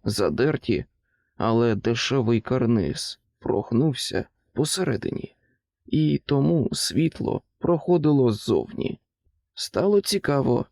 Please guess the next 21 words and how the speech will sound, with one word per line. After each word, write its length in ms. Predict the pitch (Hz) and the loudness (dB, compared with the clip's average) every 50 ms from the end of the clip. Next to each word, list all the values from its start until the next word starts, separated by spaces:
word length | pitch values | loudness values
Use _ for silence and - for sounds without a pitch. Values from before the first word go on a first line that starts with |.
| _ _ _ _ _ - | _ _ _ _ _ -6
як 400 | - 117 - 87 127 170 - - - | -4 -2 0 0 0 0 -2 -4 -4
давно 440 | - 110 - - 67 87 110 143 | -2 -2 -2 -2 -2 0 0 0
я 220 | 139 135 - - - | 0 0 0 0 -2
тут. 500 | - _ - - - - - - - _ _ _ _ _ _ _ _ _ _ _ _ | -4 _ -12 -12 -12 -14 -18 -20 -20 _ _ _ _ _ _ _ _ _ _ _ _
Після 580 | - 123 110 - - - 113 113 113 110 113 | 0 0 2 0 -2 -2 0 0 0 0 0
глибокого 800 | 117 - - 98 104 107 120 120 127 - 107 120 117 - 101 92 | -2 -2 0 0 0 2 0 0 0 0 0 -2 0 0 -2 -2
вдиху 640 | - 113 110 156 170 156 - - - 76 - - - _ _ _ _ _ _ _ - | -2 -2 0 0 0 0 0 0 0 0 0 -2 -4 _ _ _ _ _ _ _ -4
запульсувало 960 | 98 95 87 85 - 98 90 76 - - - 123 127 147 156 151 143 139 135 | -2 -2 -2 -2 0 0 -2 0 -2 -2 -2 -2 -2 -2 -2 -2 -2 -2 -4
плече. 680 | - - 139 147 147 - - - - - - - - - _ _ _ _ _ _ _ _ _ _ _ _ | -4 -2 -2 -2 -2 -2 -4 -4 -2 -2 -4 -4 -6 -12 _ _ _ _ _ _ _ _ _ _ _ _
Я 380 | - 107 107 107 110 139 160 | 0 0 2 2 2 2 2
застогнав. 920 | 151 143 135 143 - - - 101 131 123 120 - - - - - - - _ _ _ _ _ _ _ _ _ _ _ _ | 0 -2 -4 -6 -4 -2 -2 -2 -2 -2 -4 -4 -6 -6 -8 -10 -16 -20 _ _ _ _ _ _ _ _ _ _ _ _
Ні, 380 | - 170 180 160 123 92 52 - | 0 2 2 4 2 2 0 -2
справа 520 | - - - - 208 226 220 190 190 185 | -2 -4 -4 -2 -2 0 0 2 2 2
не 120 | 180 170 151 | 4 2 2
в 80 | - | 0
тому, 380 | - - 226 220 196 156 107 - | 0 2 2 4 4 4 2 2
що 260 | - - - - 104 | 0 -2 -2 -2 -2
я 320 | 98 - 117 127 135 - - | 0 0 0 0 0 0 -2
слабак. 840 | - - - - 110 107 120 127 127 - - - - - - - _ _ _ _ _ _ _ _ _ _ _ _ | -2 -2 0 0 2 2 2 2 0 -2 -2 -4 -4 -8 -12 -18 _ _ _ _ _ _ _ _ _ _ _ _
Просто 580 | - 113 107 80 - - - - - - - - | -2 0 0 0 -2 -2 -4 -2 -2 -2 -4 -6
було 480 | - - - 123 123 117 127 123 123 | -4 0 2 2 4 4 2 2 0